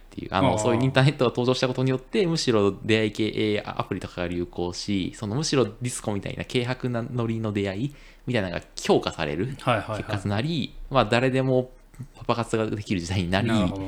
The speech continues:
Speaker 2: ね。
Speaker 1: その、梅毒の大流行を招く結果になったという。
Speaker 2: <laughs> まあ、それはまあ、いろんな因子があるだろうけど。
Speaker 1: はい。はい。まあ、っていう、なんかそういうインターネットに対する未来の希望みたいなものが、結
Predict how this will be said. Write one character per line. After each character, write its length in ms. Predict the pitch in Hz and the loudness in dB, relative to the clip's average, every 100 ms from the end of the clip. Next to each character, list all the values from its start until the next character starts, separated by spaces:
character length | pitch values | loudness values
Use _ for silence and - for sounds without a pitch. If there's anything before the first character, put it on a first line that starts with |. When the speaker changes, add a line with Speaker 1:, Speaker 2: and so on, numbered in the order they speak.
| 127 | -6
Speaker 2:
ね。 60 | 156 | -2
Speaker 1:
そ 140 | 104 | 0
の、 200 | 95 90 101 | 0 -2 0
梅 180 | 120 120 | 2 4
毒 180 | 98 90 | 2 -4
の 100 | 85 - | -4 0
大 180 | 101 | 2
流 160 | 104 104 | 2 2
行 140 | - | 0
を 160 | 80 - | -6 -2
招 240 | 90 90 - | 0 0 0
く 60 | |
結 140 | - 131 | 4 6
果 60 | |
に 40 | 95 | 6
な 80 | 104 | 6
っ 60 | |
た 100 | 110 | 4
と 100 | - | 4
い 100 | 90 | 6
う。 60 | 90 | 8
Speaker 2:
<laughs> 0 | |
ま 40 | 92 | 8
あ、 20 | |
そ 60 | |
れ 40 | 160 | 6
は 80 | 151 | 6
ま 120 | 127 | 4
あ、 60 | |
い 60 | 117 | 6
ろ 140 | 98 | 6
ん 20 | 135 | 8
な 80 | |
因 160 | 123 135 | 8 6
子 160 | - 127 | 6 2
が 120 | 104 | 2
あ 20 | |
る 120 | 107 | 0
だ 100 | 107 | 6
ろ 40 | 175 | 6
う 140 | - | 6
け 80 | 151 | 0
ど。 60 | 98 - - | 0 -6 -2
Speaker 1:
は 120 | 101 | -2
い。 40 | |
は 40 | 92 | -2
い。 120 | - | -4
ま 80 | 139 | -2
あ、 40 | |
っ 40 | 139 | 4
て 100 | 160 | 6
い 300 | 151 156 151 | 6 4 2
う、 40 | |
な 120 | 143 | 2
ん 40 | 139 | 2
か 100 | - | 2
そ 100 | 143 | 4
う 40 | |
い 40 | 139 | 4
う 20 | |
イ 60 | |
ン 80 | 160 | 4
タ 80 | 165 | 2
ー 40 | |
ネ 60 | 175 | 0
ッ 80 | 175 - | -2 -2
ト 160 | 160 160 | 0 0
に 160 | 175 | -2
対 180 | 180 185 | 2 2
す 160 | 180 220 | 2 2
る 260 | 262 240 | 4 4
未 280 | 147 147 165 | 2 2 4
来 240 | 156 127 107 | 4 4 4
の 180 | 98 | 2
希 200 | - - | 2 -2
望 280 | 101 98 110 | 2 4 4
み 80 | 113 | 0
た 100 | 95 | -2
い 60 | 90 | -2
な 80 | |
も 100 | 87 85 | -2 -4
の 200 | 85 87 | -6 -6
が、 400 | - 185 104 - - - - | -6 -4 -4 -4 -12 -10 -6
結 160 | 135 | -2